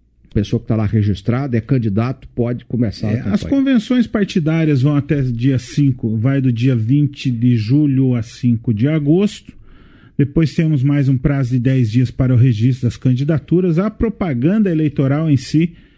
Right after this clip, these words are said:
Speaker 2: ela vai começar ali no final de agosto, começo de setembro. Entretanto,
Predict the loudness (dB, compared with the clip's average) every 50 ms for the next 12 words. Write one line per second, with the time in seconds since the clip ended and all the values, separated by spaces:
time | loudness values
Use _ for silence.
0 | _ _ _ _ -4 -2 0 0 0 0 0 0 0 0 2 0 0 0 0 0
1 | 2 2 2 2 0 2 2 2 2 2 2 0 0 0 0 0 0 0 -2 -2
2 | 0 2 2 2 0 -2 -2 -4 -4 -2 -2 -2 -4 -4 -4 -4 -2 0 0 -2
3 | -2 -6 -8 -10 -14 _ _ _ _ _ _ _ _ _ -4 -4 -2 0 -2 -2
4 | 0 0 0 0 2 0 0 -2 -2 -2